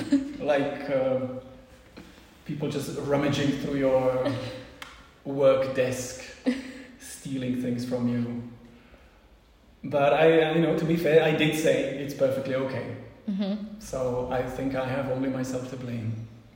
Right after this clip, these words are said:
Speaker 2: But you
Speaker 1: Um,
Speaker 2: don't mean anything specific,
Speaker 1: I
Speaker 2: right?
Speaker 1: don't mean anything specific, no. But I know that Mister Merchant is now out of control. And, uh,
Speaker 2: <laughs>
Speaker 1: any kind of intervention is way, way, way past the, you know, reasonable expectation to change anything. So,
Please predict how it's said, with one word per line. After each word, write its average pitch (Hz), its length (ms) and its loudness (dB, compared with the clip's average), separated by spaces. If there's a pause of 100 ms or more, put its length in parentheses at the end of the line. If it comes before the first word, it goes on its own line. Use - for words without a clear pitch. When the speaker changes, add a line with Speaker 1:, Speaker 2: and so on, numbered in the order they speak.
(180)
Speaker 2:
But 202 120 0
you 202 80 0
Speaker 1:
Um, 196 40 -2
Speaker 2:
don't 196 220 2
mean 185 180 -6
anything 175 320 -8
specific, - 520 -14
Speaker 1:
I - 40 -6
Speaker 2:
right? 143 80 -4
Speaker 1:
don't 190 140 2
mean 202 120 6
anything 190 280 4
specific, 170 380 -2
no. 160 300 -2
But 147 180 0
I 165 80 6
know 175 280 6
that 160 160 2
Mister 156 220 0
Merchant 139 460 -2
is - 80 -10
now 127 320 -4
out 135 160 0
of 175 140 -4
control. 117 640 -6 (460)
And, 147 480 -10
uh, 175 260 2 (800)
Speaker 2:
<laughs> - 800 -20
Speaker 1:
any 185 180 0
kind 165 220 0
of 147 120 -2
intervention 135 1040 -4
is 123 640 -8
way, 135 240 -4
way, 135 240 -2
way 110 400 -6 (360)
past 120 580 -12
the, 120 80 -10 (440)
you 110 60 -14
know, 107 160 -14
reasonable 170 520 2
expectation 131 560 -6
to 127 100 -6
change 120 320 -4
anything. 120 420 -6
So, - 160 -14